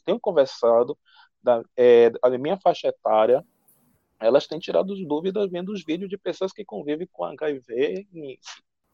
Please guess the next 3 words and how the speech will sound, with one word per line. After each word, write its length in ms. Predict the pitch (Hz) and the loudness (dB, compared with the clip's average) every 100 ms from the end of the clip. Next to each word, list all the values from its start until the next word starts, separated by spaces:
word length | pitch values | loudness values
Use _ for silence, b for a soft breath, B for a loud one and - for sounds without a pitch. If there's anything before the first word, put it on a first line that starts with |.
| _ b b b _ - | _ b b b _ -12
e 140 | 208 | -10
nisso 800 | 190 165 196 196 - 196 202 190 _ | -6 -6 -6 -8 -6 -4 -2 -6 _
eu 1040 | 156 156 160 160 151 147 139 135 127 113 | -4 -2 0 0 0 2 2 2 2 -2